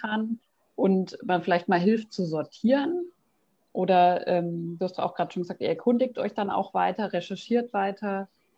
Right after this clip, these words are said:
mittel-, vermittelt vielleicht auch weiter. Wie geht ihr vor, wenn jetzt jemand vielleicht auch zuhört und sagt, „Ah, okay, das wäre vielleicht was für mich. Ähm, ich habe auch gerade ein ganz spezifisches Problem und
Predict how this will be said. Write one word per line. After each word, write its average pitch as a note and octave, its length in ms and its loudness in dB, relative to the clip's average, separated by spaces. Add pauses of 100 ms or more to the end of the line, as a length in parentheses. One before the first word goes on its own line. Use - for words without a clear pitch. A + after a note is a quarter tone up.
(120)
mittel-, B3 440 4
vermittelt C4+ 440 0
vielleicht A#3+ 340 -4
auch A3 200 -6
weiter. A3 500 -4 (880)
Wie G3+ 120 0
geht G#3 240 -2
ihr F#3 120 -2
vor, F3+ 400 0
wenn E3 360 -2 (280)
jetzt F3 180 -6
jemand F#3 240 2
vielleicht F3 240 -2
auch - 140 -6
zuhört G3+ 440 2
und D3 160 -4
sagt, D#3+ 200 -10
„Ah, F3 240 0
okay, F3+ 380 -2 (320)
das E3+ 140 -10
wäre F3+ 260 4
vielleicht E3 380 2
was D#3 200 -6
für F3+ 80 -4
mich. F3+ 380 -2
Ähm, E3+ 560 -4
ich - 140 -10
habe F3+ 140 -4
auch F#3+ 200 -2
gerade - 280 -2
ein D#3 180 0
ganz D#3+ 480 -4 (100)
spezifisches F#3+ 680 -4
Problem F3 420 -6
und E3+ 300 -8